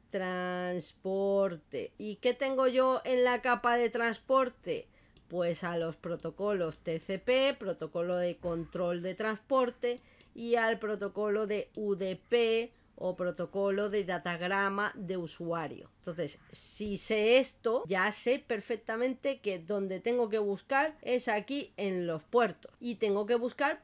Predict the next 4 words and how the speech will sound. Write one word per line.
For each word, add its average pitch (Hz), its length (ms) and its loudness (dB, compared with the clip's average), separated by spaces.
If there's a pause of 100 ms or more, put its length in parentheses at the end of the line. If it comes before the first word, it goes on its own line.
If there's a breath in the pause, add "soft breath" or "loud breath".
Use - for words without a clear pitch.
por 220 240 2
este 247 380 -2
puerto 226 540 -2
específico, - 920 -8